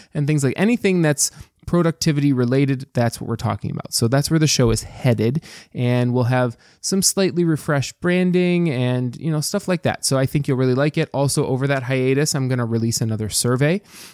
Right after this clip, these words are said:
and I will be giving away more gift cards, and I will also be giving away access,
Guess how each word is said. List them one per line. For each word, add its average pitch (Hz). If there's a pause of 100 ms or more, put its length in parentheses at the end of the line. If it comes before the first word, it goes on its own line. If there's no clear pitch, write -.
and 120
I 117
will 117
be 117
giving 117
away 113
more 110 (100)
gift -
cards, 170 (300)
and 123
I 120
will 117
also 151
be 151
giving 135
away 127
access, 123